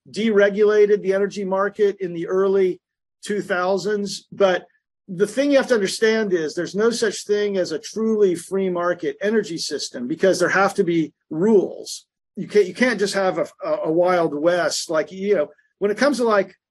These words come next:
ballpoint pens, you can have everybody set the price, whatever they want,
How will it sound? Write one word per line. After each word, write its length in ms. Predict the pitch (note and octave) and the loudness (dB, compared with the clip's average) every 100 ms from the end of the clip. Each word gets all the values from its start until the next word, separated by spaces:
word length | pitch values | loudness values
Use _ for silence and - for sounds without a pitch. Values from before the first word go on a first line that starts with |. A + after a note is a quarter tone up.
| _ | _
ballpoint 580 | - G3+ A#3 A3+ A3 F#3 | 0 2 2 -2 -4 -6
pens, 600 | - G3+ E3 C3 D#3 - _ - | -6 -4 -4 -8 -12 -14 _ 0
you 160 | C4+ | 2
can 120 | D4+ C#4+ | 4 4
have 220 | C4 G3 | 4 4
everybody 560 | A3 A#3 G#3 G#3 G3 - - | 4 4 2 2 0 -4 -12
set 280 | - G#3 | -2 0
the 80 | F#3+ | 0
price, 480 | - F#3 F3+ F#3 F3 | -2 -2 0 -2 -2
whatever 240 | F3+ F3+ | -2 -2
they 140 | F3+ E3+ | -2 -4
want, 400 | D#3 D#3+ D#3+ | -4 -6 -8